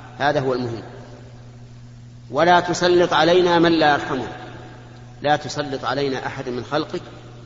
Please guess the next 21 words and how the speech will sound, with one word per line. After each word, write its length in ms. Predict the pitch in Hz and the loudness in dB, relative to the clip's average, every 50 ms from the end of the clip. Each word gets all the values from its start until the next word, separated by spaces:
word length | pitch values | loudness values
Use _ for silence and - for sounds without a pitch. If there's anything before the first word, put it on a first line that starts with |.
| - - - - - | -20 -20 -20 -12 -4
لا 140 | 123 139 147 | 0 0 2
يرحمنا، 600 | 143 139 - - - 143 143 135 127 127 123 - - - - - - - - - - - - - - - - - - - - - - - - - - | 2 0 -2 -4 -6 -4 -4 -4 -4 -6 -6 -8 -12 -14 -18 -18 -18 -18 -18 -20 -20 -20 -20 -20 -20 -20 -20 -20 -20 -20 -20 -20 -20 -20 -20 -14 -6
يعني 380 | 120 135 143 139 147 156 165 180 185 - - - - - - - - - - - - - - | -4 -2 0 0 2 2 2 0 0 -4 -12 -14 -14 -14 -14 -16 -16 -18 -18 -18 -18 -10 -4
وكذلك 540 | 127 151 151 - 180 175 190 190 190 185 - | 0 0 0 2 2 4 4 4 4 2 0
من، 260 | 170 170 170 170 160 | 0 2 4 4 2
من، 520 | 160 - - 147 147 147 147 139 139 135 139 | 2 0 -2 -2 0 0 0 -2 -2 -2 -2
من 160 | 143 147 143 139 - | 0 0 -2 -2 -4
يرحمنا، 460 | 139 139 127 - 160 156 151 139 120 | -6 -6 -4 -4 -2 -2 -2 -2 -2
لا 160 | 113 131 143 | -2 -4 -4
تسلط، 380 | 151 - - - 170 170 160 143 143 131 123 - | -4 -4 -6 -6 -4 -4 -4 -6 -8 -10 -10 -4
لا 160 | - 156 165 160 | 0 2 2 2
تسلط 480 | - 143 123 160 165 160 151 143 120 | 0 -2 -6 -6 -6 -4 -6 -6 -4
علينا 380 | 131 135 147 147 139 135 - - | -4 -2 -2 -2 -2 -2 -4 -6
أحدا، 380 | 151 - 147 131 117 120 107 107 | -6 -6 -6 -6 -6 -8 -6 -2
لكن 380 | 131 147 151 151 - 156 156 143 131 - - - - - - - - - | 0 0 0 0 0 -2 -2 -2 -4 -8 -14 -16 -16 -18 -18 -12 -8 -4
الذي 240 | 143 156 160 156 160 | -2 -2 0 0 0
يرحمك 500 | 160 151 127 - 180 185 196 196 - - | 0 -2 -2 -2 0 0 0 0 0 0
لا 200 | 151 185 202 185 | 0 0 2 2
ينالك 300 | 170 160 151 151 139 - | 2 0 0 -2 -4 -4
منه 180 | 139 131 120 120 | -4 -6 -6 -8
السوء. 260 | 110 - - 120 | -10 -12 -12 -12